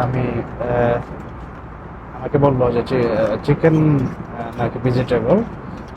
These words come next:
তো আমি বললাম যে চিকেন খাবো না, ভেজিটেবল খাবো। পরে বললো যে না, আমাদের চিকেন হালাল। যাকে কথাটা বলার পরে খুবই ভালো লেগেছে। আহ, এবং হালাল শব্দটা যে মানে আরবি একটা শব্দ, এই যে উনি বলতে পেরেছে, এটা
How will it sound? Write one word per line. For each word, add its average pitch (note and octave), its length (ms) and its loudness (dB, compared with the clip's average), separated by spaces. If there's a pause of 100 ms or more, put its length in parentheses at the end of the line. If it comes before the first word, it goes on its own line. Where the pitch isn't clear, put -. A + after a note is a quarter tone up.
তো C#3 60 4
আমি C#3 180 6
বললাম C3+ 400 4
যে B2+ 80 0
চিকেন C#3 280 4 (140)
খাবো A#2+ 160 4
না, G#2+ 300 0
ভেজিটেবল B2+ 500 2
খাবো। A2 240 0
পরে C#3 160 6
বললো C#3+ 260 6
যে C3 140 4
না, G#2+ 340 0 (120)
আমাদের B2 400 0
চিকেন B2 380 0 (180)
হালাল। A#2+ 320 6 (800)
যাকে C#3 260 2
কথাটা D3 360 4
বলার D3 260 4 (100)
পরে C#3+ 340 6
খুবই D3 100 6
ভালো C3 200 4
লেগেছে। B2+ 380 2
আহ, - 1600 -2
এবং C#3 180 4
হালাল C3+ 340 4
শব্দটা B2+ 840 4
যে A#2+ 380 2 (140)
মানে A#2 140 0
আরবি C3 260 4
একটা A#2 220 -2
শব্দ, A2 420 -4 (920)
এই C3 80 0
যে C3+ 140 2
উনি C3+ 160 4
বলতে D3 320 4
পেরেছে, D3 320 6
এটা B2 140 0